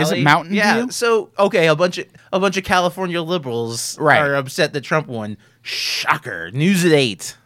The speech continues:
Speaker 1: Yeah, and a couple of the people speaking in that video, Google C E O Sundar Pichai and co-founder Sergey Brin, both immigrants,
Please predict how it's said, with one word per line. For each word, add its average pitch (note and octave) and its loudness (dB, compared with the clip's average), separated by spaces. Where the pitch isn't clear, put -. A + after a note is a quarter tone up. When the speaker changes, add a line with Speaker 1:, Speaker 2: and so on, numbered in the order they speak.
Speaker 1:
Yeah, D#3 4
and F#3 2
a D#3+ 2
couple G3 0
of E3 2
the E3 -2
people E3 0
speaking D#3 0
in C3+ 4
that A#2 2
video, B2 2
Google C3+ -2
C D3 0
E C3+ 4
O A#2+ 4
Sundar C#3 4
Pichai B2+ 0
and B2+ -2
co-founder E3 2
Sergey D3+ 2
Brin, D#3+ 2
both A3 4
immigrants, D#3+ -2